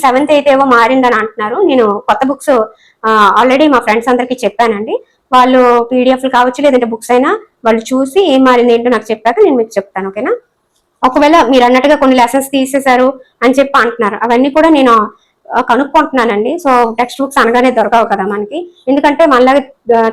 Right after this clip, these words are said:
థర్డ్ టైమ్ కూడా ఫెయిల్ అయిన వాళ్ళకి టెక్స్ట్ బుక్లు ఎవరు ఇస్తారు చెప్పండి? So, అది కొంచెం కష్టమైన పని కాబట్టి నేను కూడా కనుక్కుంటున్నాను. ఇదన్నమాట. నెక్స్ట్ Telegram గ్రూప్లో ఎలా జాయిన్ అవ్వాలి, ఇది కదా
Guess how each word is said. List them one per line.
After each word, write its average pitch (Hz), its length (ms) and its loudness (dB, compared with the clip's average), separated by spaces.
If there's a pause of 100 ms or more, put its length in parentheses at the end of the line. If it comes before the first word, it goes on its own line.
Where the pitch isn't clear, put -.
థర్డ్ 277 220 2
టైమ్ 294 180 2
కూడా 285 160 0
ఫెయిల్ 254 160 2
అయిన 254 120 2
వాళ్ళకి 247 220 0
టెక్స్ట్ 233 200 -6
బుక్లు 247 200 -4
ఎవరు 214 160 -2
ఇస్తారు 202 260 -14
చెప్పండి? 196 320 -14 (520)
So, 262 80 0 (160)
అది 208 180 0
కొంచెం 247 260 -4
కష్టమైన 269 400 0
పని 247 180 0
కాబట్టి 240 280 0
నేను 254 180 0
కూడా 247 180 -2
కనుక్కుంటున్నాను. 220 640 -4 (960)
ఇదన్నమాట. 254 400 2 (140)
నెక్స్ట్ 247 280 -2 (2000)
Telegram 285 340 2
గ్రూప్లో 269 300 0
ఎలా 240 160 2
జాయిన్ 208 180 2
అవ్వాలి, 185 160 -2
ఇది 233 80 -6
కదా 202 160 -2